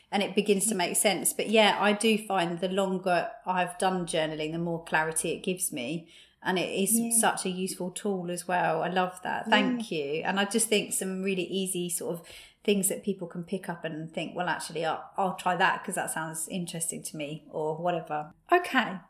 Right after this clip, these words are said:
Speaker 2: Thanks.
Speaker 1: No, thank you. So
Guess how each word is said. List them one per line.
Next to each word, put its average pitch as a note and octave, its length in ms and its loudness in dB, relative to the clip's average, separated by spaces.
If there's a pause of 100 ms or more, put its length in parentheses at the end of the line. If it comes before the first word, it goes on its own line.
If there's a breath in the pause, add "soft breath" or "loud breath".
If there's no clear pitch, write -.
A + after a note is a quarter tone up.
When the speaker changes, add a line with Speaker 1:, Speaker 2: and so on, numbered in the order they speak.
Speaker 2:
Thanks. F#3 300 -2 (600 soft breath)
Speaker 1:
No, C#4 300 10
thank B3+ 400 6
you. A3+ 800 10
So C4+ 560 10